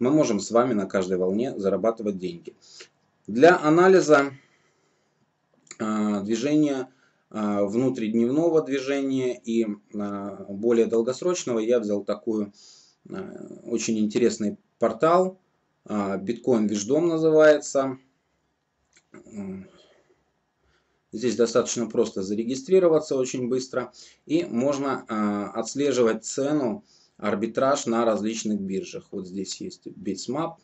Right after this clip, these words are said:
э, B T S E, э, Bitfinex, э, китайская биржа Huobi. Э,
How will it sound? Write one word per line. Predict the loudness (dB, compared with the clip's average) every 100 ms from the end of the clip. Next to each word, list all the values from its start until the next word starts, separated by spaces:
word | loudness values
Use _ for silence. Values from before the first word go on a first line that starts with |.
| _ _
э, | -10 -8 -8 -12
B | -10 -8
T | -4 -4
S | -4 -2
E, | 2 2 2 -8 _ _ _ _ -18
э, | -12 -12 -12 -16 -18 -20 _ _ _ _ _ -12
Bitfinex, | -2 0 0 2 2 2 0 -4 -4 -10 _ _ _ _ _ _ _ _ _ _ _ _ _
э, | -12 -10 -8 -12 -16 _ _
китайская | -6 4 4 4 0 2 2
биржа | 2 0 0 0 -2 -2 0 -2 -8 _ _ _
Huobi. | -2 0 0 2 2 2 -4 -20 _ _ _ _ _ _ _
Э, | -8